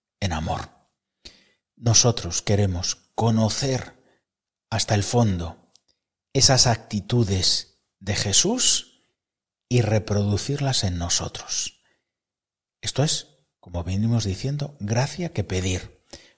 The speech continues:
Humanamente hablando, es imposible. Humanamente hablando, no podemos ni conocer ni entender cómo es Cristo por dentro, de esta manera. Pero el Espíritu Santo que hace viva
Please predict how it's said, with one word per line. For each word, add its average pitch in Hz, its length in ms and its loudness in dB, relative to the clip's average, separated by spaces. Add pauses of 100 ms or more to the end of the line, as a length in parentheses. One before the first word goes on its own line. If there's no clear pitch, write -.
(160)
Humanamente 101 680 0
hablando, 175 640 2 (380)
es - 180 -2
imposible. 92 800 -4 (500)
Humanamente 110 680 2
hablando, 156 380 2
no 131 160 2
podemos 147 420 2
ni 120 140 4
conocer 135 580 2
ni 139 160 4
entender 113 720 2 (500)
cómo 151 240 4
es 143 120 2
Cristo 160 480 2
por 110 180 4
dentro, 131 440 0
de 113 60 0
esta 143 220 0
manera. 113 540 -2 (640)
Pero 101 240 0
el 95 80 0
Espíritu 113 500 -2
Santo 139 400 0
que 110 100 0
hace 104 260 -2
viva 95 640 0